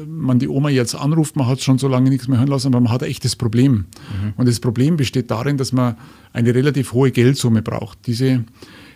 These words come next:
Speaker 1: Enkeltrickbetrügereien, das ist das, was uns immer wieder erstaunt, funktioniert mit wirklich sehr hohen Beträgen. Das liegt wohl daran, dass sie nur selten zum Erfolg gelangen, die Täter, und somit brauchen sie, wenn sie mal jemanden haben,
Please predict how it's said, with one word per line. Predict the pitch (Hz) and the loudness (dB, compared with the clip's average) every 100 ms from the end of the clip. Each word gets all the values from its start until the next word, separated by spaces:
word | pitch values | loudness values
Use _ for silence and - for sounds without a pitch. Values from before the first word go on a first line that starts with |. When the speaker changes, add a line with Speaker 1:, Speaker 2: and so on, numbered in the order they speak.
| _ | _
Speaker 1:
Enkeltrickbetrügereien, | 147 170 156 160 - 156 147 147 117 131 185 | 0 0 0 -4 -2 -4 -2 0 0 0 0
das | 139 | -4
ist | 131 147 | -4 -4
das, | - | 0
was | 139 | 2
uns | 135 165 | 2 2
immer | 147 | 0
wieder | 135 143 | 0 -2
erstaunt, | 131 - 117 117 170 - - - - - | -6 -4 -2 2 0 -2 -12 -20 -20 -20
funktioniert | - 156 147 - 147 123 131 196 - - _ _ _ | -2 0 0 0 2 4 6 4 0 -14 _ _ _
mit | 127 107 | 2 4
wirklich | 120 165 170 - | 4 2 0 -2
sehr | - 139 151 | 0 2 4
hohen | 135 147 151 | 6 4 4
Beträgen. | 143 - 123 127 120 | 0 0 0 2 2
Das | 104 98 | 0 -2
liegt | 156 - | -6 -2
wohl | 143 | -4
daran, | 117 104 135 170 170 165 - - - - | -2 -2 0 0 -2 -4 -18 -20 -18 -2
dass | 127 | 0
sie | - | 4
nur | 135 120 | 6 4
selten | 127 131 156 | 2 2 2
zum | 143 135 | 2 0
Erfolg | 117 120 151 | 2 2 0
gelangen, | - 151 156 185 165 | 0 0 0 -2 -2
die | 139 | -6
Täter, | - 147 160 170 | -6 -4 -4 -4
und | 180 117 | -2 -2
somit | 139 147 | 0 0
brauchen | - 117 127 | 0 -2 0
sie, | 156 143 | 0 2
wenn | 131 147 | 0 0
sie | |
mal | 160 131 | 0 2
jemanden | 131 127 110 104 | 2 0 0 -2
haben, | 113 143 | 0 -2